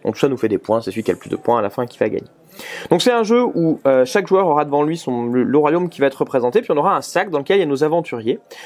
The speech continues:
Donc à notre tour, on va piocher les aventuriers les uns après les autres, et chaque aventurier, il va avoir un certain nombre de cases de déplacement. Donc au début de la partie, on part du château qui est au centre, on se déplace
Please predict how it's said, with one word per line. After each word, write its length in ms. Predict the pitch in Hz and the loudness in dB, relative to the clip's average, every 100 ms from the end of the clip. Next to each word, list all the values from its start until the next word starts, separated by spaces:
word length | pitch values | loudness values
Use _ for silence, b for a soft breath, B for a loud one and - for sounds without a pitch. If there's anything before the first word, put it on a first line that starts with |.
| - | -2
Donc 120 | 147 | 0
à 20 | |
notre 180 | 214 - | 2 2
tour, 160 | - 277 | 2 2
on 40 | |
va 100 | 147 | 2
piocher 320 | 131 180 180 | 2 0 2
les 80 | 202 | 0
aventuriers 320 | 151 135 147 | 0 -2 -2
les 160 | 180 147 | 0 0
uns 80 | 147 | -2
après 220 | 139 127 | -2 -2
les 100 | 120 | -2
autres, 140 | 285 | -2
et 40 | 160 | -2
chaque 220 | 226 240 | 0 0
aventurier, 480 | 180 143 127 139 240 | 0 0 0 0 2
il 80 | 165 | 0
va 80 | |
avoir 240 | 180 196 202 | 0 0 -2
un 60 | |
certain 240 | - 165 175 | -4 -6 -4
nombre 120 | 196 | 0
de 80 | 147 | 0
cases 240 | 196 233 | 0 0
de 60 | 185 | 2
déplacement. 520 | 190 190 165 - - B B - | 0 2 -2 -4 -10 B B -4
Donc 120 | 147 | 0
au 40 | 269 | 2
début 180 | 285 233 | 2 2
de 40 | |
la 60 | 190 | 0
partie, 300 | 156 - 254 | -2 0 0
on 80 | |
part 180 | 175 143 | 2 -2
du 100 | 160 | -2
château 340 | - 143 220 277 | -2 0 0 0
qui 120 | 127 | 2
est 20 | |
au 120 | 120 | 2
centre, 260 | 120 - - | 2 -2 -2
on 80 | 127 | -4
se 40 | 123 | -2
déplace 380 | 123 139 - | -2 -2 -6